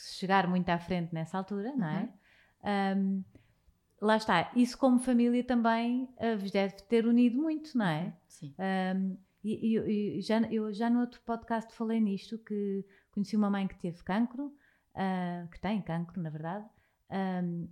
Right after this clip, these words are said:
Speaker 1: mau, e, e ela numa entrevista disse-me,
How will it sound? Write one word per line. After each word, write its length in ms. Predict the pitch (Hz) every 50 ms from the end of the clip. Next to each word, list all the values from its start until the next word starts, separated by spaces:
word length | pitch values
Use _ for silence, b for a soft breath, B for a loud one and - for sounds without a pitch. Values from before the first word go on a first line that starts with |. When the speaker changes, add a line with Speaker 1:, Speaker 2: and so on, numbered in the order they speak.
| - -
Speaker 1:
mau, 680 | - 160 160 151 156 160 190 226 240 - - _ _ _ _ _ -
e, 460 | - 214 208 202 202 202 202 202 196 196 196 196 196 196 - - - _ _ _ _ -
e 140 | 214 214 208
ela 320 | 202 202 202 214 214 214
numa 240 | 202 208 208 208 214
entrevista 400 | 208 - 202 202 220 220 - 254
disse-me, 460 | 240 247 226 226 - - 180 165 160